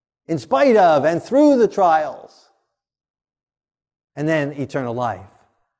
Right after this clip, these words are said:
in heaven where there will be no more suffering and no more pain. But even if there wasn't a heaven, it's worth it even the here and now. The blessings of having God on our side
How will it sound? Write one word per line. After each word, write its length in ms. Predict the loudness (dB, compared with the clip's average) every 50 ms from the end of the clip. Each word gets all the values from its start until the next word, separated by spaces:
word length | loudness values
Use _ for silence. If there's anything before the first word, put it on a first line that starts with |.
| _ _ _ _ _ _ _
in 140 | -12 -10 -6
heaven 320 | -4 -4 -4 -4 -6 -6
where 180 | -6 -6 -6 -6
there 100 | -6 -6
will 200 | -4 -4 -4 -4
be 160 | -4 -6 -12
no 160 | -12 -14 -16
more 340 | -16 -16 -18 -18 -20 -20 _ _ _ _ _ _ _ _ _
suffering 440 | _ -8 -8 -8 -6 -8 -10 -10 -10
and 100 | -10 -12
no 80 | -12 -12
more 180 | -12 -12 -12
pain. 420 | -12 -14 -14 -14 -14 -16 -20 -20 _ _ _ _ _ _ _ _ _ _ _ _ _ _ _ _ _ _ _ _ _ _ _ _ _ _ _ -2
But 120 | 0 2
even 180 | 2 2 2 2
if 80 | 2
there 100 | 2 2
wasn't 380 | 2 2 2 2 2 0 -2 -2
a 60 | -2
heaven, 360 | 0 0 -2 -2 -2 -6 -10 -12 -20 _ _ _ -16
it's 180 | -14 -12 -6
worth 240 | -2 -2 -2 0 -2
it 100 | -4 -6 -4
even 300 | -4 -4 -4 -4 -4 -6
the 60 | -6
here 280 | -8 -8 -6 -6 -6 -6
and 160 | -8 -10 -10
now. 420 | -10 -10 -10 -10 -12 -14 -18 -20 _ _ _ _ _ _ _ _ _ _ _ _ _ _ _ _ _ _ _ _ _ _
The 40 | -12
blessings 680 | -6 -2 -2 -2 -2 -4 -8 -8 -8 -10 -12 -14 -18 _ _ _ _ _ _ _ _ _ _ _ _ _ _ _ _ _ _ _ _
of 80 | -12 -8
having 240 | -6 -6 -6 -6 -6
God 300 | -4 -2 -2 -2 -2 -2
on 160 | -4 -8 -10
our 120 | -12 -14
side 540 | -16 -14 -14 -14 -14 -14 -18 -20 -20 _ _